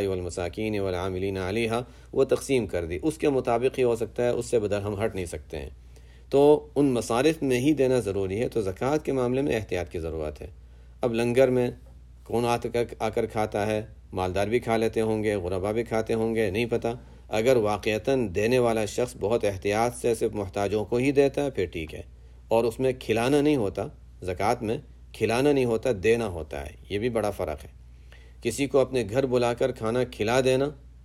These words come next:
یہ زکوٰۃ ادا کرنے کے لیے کافی نہیں ہے، اس لیے کہ زکوٰۃ کا اصول ہے مالک بنانا،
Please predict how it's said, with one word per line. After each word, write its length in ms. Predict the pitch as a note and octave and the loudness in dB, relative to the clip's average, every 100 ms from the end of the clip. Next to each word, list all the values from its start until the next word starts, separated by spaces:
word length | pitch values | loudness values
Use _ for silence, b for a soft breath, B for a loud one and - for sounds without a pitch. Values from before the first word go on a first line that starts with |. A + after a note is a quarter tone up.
| - - - | -20 -20 -16
یہ 420 | F2+ G#2+ B2 B2+ B2+ - - - | -6 2 4 4 2 -6 -18 -8
زکوٰۃ 320 | F#2+ A#2 A2 | -2 0 2
ادا 160 | G#2+ | 0
کرنے 260 | G#2+ G2+ G2+ | 0 0 -2
کے 80 | G2 | -2
لیے 100 | G2 | -2
کافی 260 | F2+ F2+ | -2 -4
نہیں 180 | F#2 F2 | -4 -4
ہے، 100 | D2+ - - b b b - | -8 -16 -20 b b b -10
اس 200 | G#2+ - | -4 2
لیے 120 | C#3 | 4
کہ 240 | C3 B2 - - | 4 0 -2 -8
زکوٰۃ 460 | F#2 F#2 A2 C#3 - | -8 -2 2 2 2
کا 80 | |
اصول 380 | A#2 G#2+ B2+ C3 | 0 0 0 0
ہے 120 | B2+ | 2
مالک 460 | C3+ G#2 G#2 A#2+ B2+ | 0 0 2 2 2
بنانا، 360 | G#2 F2 D#2+ | -2 -4 -6